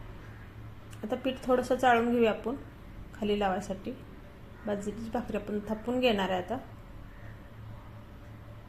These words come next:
कडलं एक हात लावून असं थापून घ्यायची. जेणेकरून कोण नवीन मुली असतील त्यांच्यासाठी पण ही व्हिडिओ आहे. ज्याला कोणाला जमत नाही बाजरीची भाकरी, भाकरी बनवायला अवघड वाटते, सोप्या पद्धतीने बनवून दाखवते मी.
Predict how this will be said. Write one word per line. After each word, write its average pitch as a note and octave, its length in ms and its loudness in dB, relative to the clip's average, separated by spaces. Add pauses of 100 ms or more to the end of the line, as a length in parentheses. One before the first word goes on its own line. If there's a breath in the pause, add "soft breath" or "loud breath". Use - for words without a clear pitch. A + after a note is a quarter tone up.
(800)
कडलं A#3 260 4
एक A#3 120 0
हात A3+ 180 2
लावून A3 180 6
असं A3 260 -2
थापून A3 320 2
घ्यायची. G#3+ 340 4 (1500)
जेणेकरून A#3 500 4
कोण A#3 280 4
नवीन A#3 260 6
मुली A3 180 4
असतील A3 280 0
त्यांच्यासाठी G#3+ 540 2
पण G#3 180 -2
ही G#3+ 180 2
व्हिडिओ F3+ 260 2
आहे. G#3+ 340 -4 (340)
ज्याला G3+ 200 2
कोणाला G3 360 0 (200)
जमत F#3+ 340 0
नाही F#3 160 0
बाजरीची F#3 400 0
भाकरी, F#3 280 -6 (260)
भाकरी G3 300 -4
बनवायला F#3+ 340 0
अवघड F3+ 240 0
वाटते, F#3 340 -6
सोप्या G#3+ 380 0
पद्धतीने G3 600 -2 (840)
बनवून G3 360 0
दाखवते F#3+ 400 -2
मी. G3+ 120 2